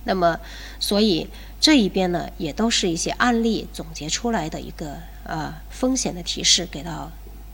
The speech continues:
呃，广大听众。啊，对于共债共签是已经很明确的，那么我们在签名之前务必要留意，啊，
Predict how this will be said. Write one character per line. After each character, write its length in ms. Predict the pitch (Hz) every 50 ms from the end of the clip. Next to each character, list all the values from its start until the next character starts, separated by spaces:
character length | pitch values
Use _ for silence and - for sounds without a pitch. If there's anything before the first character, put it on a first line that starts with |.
| - -
呃， 240 | - 180 185 147 143 165
广 180 | - 170 143
大 220 | 165 - 175 160 156
听 240 | - - 208 202
众。 200 | 202 214 196 - - - - - - - - - - - - -
啊， 200 | - 180 180 180 - - - - - - - -
对 160 | - 277 277 269
于 120 | 254 247
共 280 | 247 - 330 302 262 226
债 220 | - 285 254 208
共 240 | 196 - 254 220 190
签 240 | - - 240 226 233
是 160 | 226 - 208
已 60 | 156
经 140 | - 185 185
很 200 | 185 - 160 135
明 220 | 135 135 131 143
确 280 | 165 - - 254 202 156
的， 220 | - - 151 175 - - -
那 140 | - 202 202
么 260 | 214 208 196 190 - - -
我 240 | 185 208 202 175
们 180 | 160 165 180 208
在 160 | 202 240 202
签 280 | 196 - - - 294 277
名 260 | 269 254 208 170 175
之 180 | 185 - 233 233
前 380 | 214 - - 147 131 139 - - -
务 240 | - 262 285 269 220
必 220 | - - 214 160
要 160 | 165 175 143 147
留 280 | 147 151 143 139 139
意， 240 | 165 185 214 185 143 - - - - - -
啊， 260 | - - 151 139 -